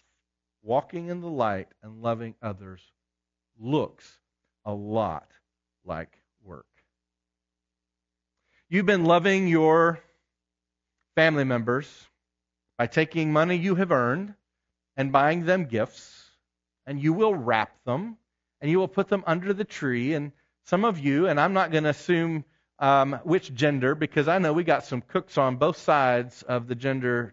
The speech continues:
uh, divide in this room, are gonna spend a lot of time slaving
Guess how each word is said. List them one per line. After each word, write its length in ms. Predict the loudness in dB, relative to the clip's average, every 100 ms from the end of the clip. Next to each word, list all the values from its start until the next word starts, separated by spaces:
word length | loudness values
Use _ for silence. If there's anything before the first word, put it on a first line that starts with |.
| _ -6
uh, 280 | -2 -2
divide 580 | -4 -8 -2 0 0 -2
in 140 | -4 -10
this 200 | -12 -8
room, 300 | -4 -4 -8 _ _ _ _ _ -2
are 140 | 0
gonna 240 | 0 -2
spend 280 | -2 -4 0
a 40 | 0
lot 420 | 0 2 4 2
of 100 | 0
time 340 | 0 0 0
slaving 720 | -6 -6 -2 0 0 -2 -4